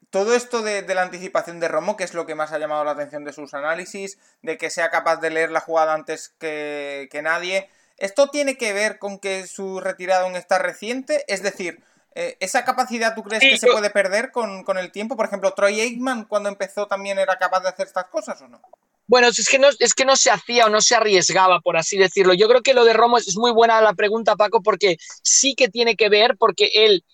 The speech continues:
Speaker 2: pasa a comentar al minuto uno de dejar de jugar, con lo cual tiene muy frescos los sistemas de todos los equipos,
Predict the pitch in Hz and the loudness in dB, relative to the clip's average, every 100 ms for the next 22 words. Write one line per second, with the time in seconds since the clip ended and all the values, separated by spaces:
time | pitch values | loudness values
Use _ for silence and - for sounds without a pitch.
0 | _ - 226 233 262 233 226 214 208 185 | _ 2 4 4 2 2 2 2 0 4
1 | 214 208 - 196 202 202 202 226 220 190 | 4 4 2 2 2 0 -2 0 2 2
2 | 208 240 208 185 180 - 196 196 - 185 | 0 4 6 6 4 2 2 2 0 4
3 | 226 262 214 190 180 208 196 - 233 247 | 4 4 2 2 4 2 2 0 0 2
4 | 226 - 220 208 208 185 175 175 - 202 | 0 2 2 2 2 2 2 2 2 2
5 | 190 185 190 190 180 165 - 175 - 240 | 2 2 2 4 2 0 -6 -6 0 0
6 | - | -2